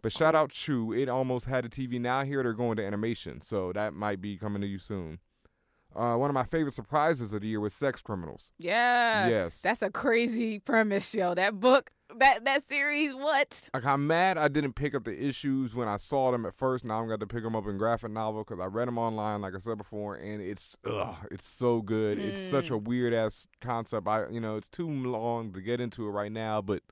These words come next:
Speaker 1: Sex Criminals, check it out if you haven't. Um, these aren't in any, any order either because, uh, Manhattan Projects is another great book.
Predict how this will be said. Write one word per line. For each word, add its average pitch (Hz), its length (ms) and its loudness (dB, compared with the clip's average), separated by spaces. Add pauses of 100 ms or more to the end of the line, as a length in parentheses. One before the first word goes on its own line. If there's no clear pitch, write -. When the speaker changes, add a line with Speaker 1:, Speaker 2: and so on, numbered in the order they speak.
(380)
Speaker 1:
Sex - 400 0
Criminals, 120 460 -2
check 120 320 -2
it 113 100 -2
out 104 160 2
if 95 80 -6
you 98 140 -2
haven't. 92 340 0 (720)
Um, 113 240 2
these 190 180 0
aren't 196 220 4
in 139 80 4
any, 120 240 2
any 110 140 0
order 107 320 2
either 90 240 -4
because, 101 440 -4
uh, 98 180 -2
Manhattan 120 520 -2
Projects 120 540 0
is 98 120 -4
another 113 280 0
great 104 260 -2
book. 110 340 -4